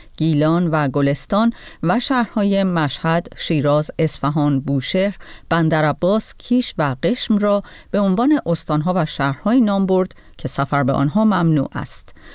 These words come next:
او همچنین از تداوم ممنوعیت تردد شبانه از ساعت نه شب تا سه بامداد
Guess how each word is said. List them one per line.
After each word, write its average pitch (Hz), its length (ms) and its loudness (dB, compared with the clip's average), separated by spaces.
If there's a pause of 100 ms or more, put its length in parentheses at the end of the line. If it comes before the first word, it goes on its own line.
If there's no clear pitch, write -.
(160)
او 208 140 2
همچنین 240 640 2
از 196 200 -2
تداوم 185 600 0
ممنوعیت 170 720 0
تردد 165 640 0
شبانه 160 720 0 (300)
از 175 140 -2
ساعت - 360 -2
نه 202 380 2
شب 208 380 0
تا 151 200 2
سه 156 300 0
بامداد 147 560 0